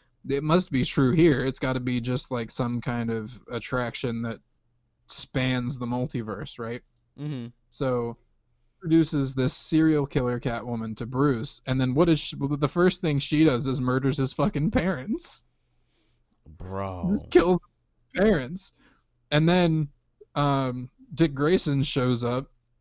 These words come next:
Speaker 1: and he goes to kill Catwoman. Catwoman cuts his fucking fingers off. Um, and then Bruce winds up killing both Dick Grayson and Catwoman. And then at this point, Booster's like,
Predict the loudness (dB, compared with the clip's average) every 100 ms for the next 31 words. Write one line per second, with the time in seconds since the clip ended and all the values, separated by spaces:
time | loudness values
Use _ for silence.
0 | _ -4 0 2 4 2 2 -2 -2 -2
1 | -2 -2 -2 -4 -6 -4 -2 -4 _ -2
2 | -2 0 0 2 2 0 -2 -4 -4 -6
3 | -6 -6 -6 -8 -12 -6 -4 -2 -4 -6
4 | -8 -10 -8 -10 -12 -20 _ _ _ _
5 | _ _ _ _ _ _ _ _ -2 0
6 | 0 -2 -4 -8 -10 _ _ _ _ _
7 | _ -2 0 0 4 6 6 4 0 0
8 | -2 -4 -4 -2 0 -2 -2 -2 -4 -4
9 | -6 -6 -6 -4 -4 -2 -6 -6 -4 -4
10 | -4 -2 -2 -2 -6 -6 -4 -6 -6 _
11 | _ _ _ _ _ _ 4 4 4 2
12 | 2 4 2 2 4 4 4 0 2 0
13 | 0